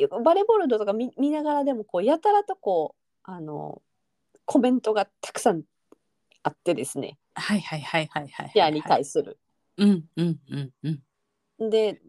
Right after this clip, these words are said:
Speaker 1: なんかそのコメントとかもずーっとなんか聞いて、き-、半分聞いてても半分もうるさいし聞こえないし、もう、もう、
Speaker 2: うん、
Speaker 1: もうすっごい、
Speaker 2: うん。
Speaker 1: すっごい疲れたなと思って。
Speaker 2: うんうん。で、喋りかけられたらその聞き取ろうとして集中するからやっぱり神経使うもんね、そこにね。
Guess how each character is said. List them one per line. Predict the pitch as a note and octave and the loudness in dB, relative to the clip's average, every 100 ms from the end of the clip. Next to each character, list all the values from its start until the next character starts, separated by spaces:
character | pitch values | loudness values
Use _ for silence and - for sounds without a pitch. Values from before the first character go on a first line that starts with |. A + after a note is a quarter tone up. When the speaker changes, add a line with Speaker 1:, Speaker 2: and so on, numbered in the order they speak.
| C#2 - E3+ _ _ _ - | _ -20 -20 _ _ _ -8
Speaker 1:
な | A3+ | -6
ん | G3+ | -6
か | F#3+ | -4
そ | G3 | -6
の | F#3+ - | -6 -4
コ | B3 | -2
メ | B3 | 0
ン | A#3+ | 0
ト | A#3 | 0
と | G3+ | 0
か | D#3+ | -2
も | D3+ | -4
ず | D3 D#3+ A#2+ D#2+ D2+ | -6 -6 -6 -4 -6
ー | |
っ | - | -4
と | F3 | -2
な | D#3+ | -2
ん | |
か | D#3 - _ | -4 -12 _
聞 | - G3 | -4 -2
い | |
て、 | - - - | -4 -10 -4
き-、 | - A#3 | -2 0
半 | - A#3 A3 | 2 2 4
分 | G#3+ | 0
聞 | - F#3+ | 0 -6
い | |
て | E3 | -2
て | D#3 | -2
も | E3+ | 0
半 | A#3 | -2
分 | G#3 | -2
も | C#3 - | -6 -2
う | A3 | -2
る | G3+ | 0
さ | - | -2
い | - | -4
し | - | -10
聞 | - | -2
こ | G3+ | 0
え | E3+ | 2
な | - | 0
い | C#3+ | -4
し、 | |
も | D3+ C#3+ - | -4 -6 -6
う、 | |
も | E3 | -4
う、 | |
Speaker 2:
う | D#3+ | 2
ん、 | B3+ A#3 | 4 4
Speaker 1:
も | F3 - _ - | 0 -8 _ -2
う | |
す | G#3 | 0
っ | F#3+ | 2
ご | C#4+ | 2
い、 | A#3 | 2
Speaker 2:
う | |
ん。 | _ | _
Speaker 1:
す | - - | -18 -16
っ | - | -12
ご | - | -12
い | |
疲 | - - G#3+ | -12 0 0
れ | |
た | D#3+ | 2
な | B2 A2+ | -2 -2
と | D3+ | -4
思 | - | -6
っ | _ | _
て。 | A2+ - - | -4 -4 2
Speaker 2:
う | A#3+ | 4
ん | |
う | C4 A3+ A#3+ A3+ G3+ | 6 4 0 0 2
ん。 | |
で、 | B3 - - | 0 0 -14
喋 | - D4 C#4 E4 | -8 -6 -4 -2
り | F4 | 0
か | E4 | 0
け | E4+ | 2
ら | F4+ | 2
れ | D#4 | 2
た | G3 | 2
ら | E3 | 2
そ | - E3+ | 2 -2
の | E3+ | -2
聞 | - | 0
き | E4 | 0
取 | F#4 F#4+ | 4 4
ろ | |
う | D#4 | 4
と | F3 | 0
し | - | -4
て | - | -8
集 | - C#4+ | -6 -6
中 | - D4+ | -4 -6
す | D4+ D4 | -2 -4
る | D4 | -4
か | G3+ | -4
ら | D#3+ | -6
や | |
っ | - | -6
ぱ | E3 | -6
り | D#3+ | -8
神 | - G4 E4+ | -8 -2 0
経 | G#3 | 0
使 | - G#3+ | 2 2
う | |
も | G3+ C#3 | 2 -2
ん | |
ね、 | C#3+ | -6
そ | C#3 | -8
こ | B2+ | -8
に | B2+ C3 | -12 -14
ね。 | C3 | -16